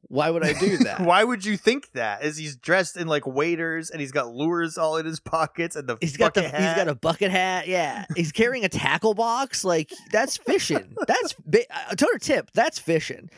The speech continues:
Speaker 1: And Lily or Fran is like, "You're such an animal lover.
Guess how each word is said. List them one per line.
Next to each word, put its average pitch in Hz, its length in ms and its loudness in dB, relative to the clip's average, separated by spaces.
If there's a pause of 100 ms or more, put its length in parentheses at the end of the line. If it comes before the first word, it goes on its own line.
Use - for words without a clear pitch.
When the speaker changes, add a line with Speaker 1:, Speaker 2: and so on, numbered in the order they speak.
(380)
Speaker 1:
And 185 240 0
Lily 302 480 -2
or 208 240 0
Fran 170 640 -2
is 143 180 0
like, 147 300 0
"You're 240 160 -2
such - 280 -2
an 202 100 -6
animal 180 560 0
lover. 120 440 0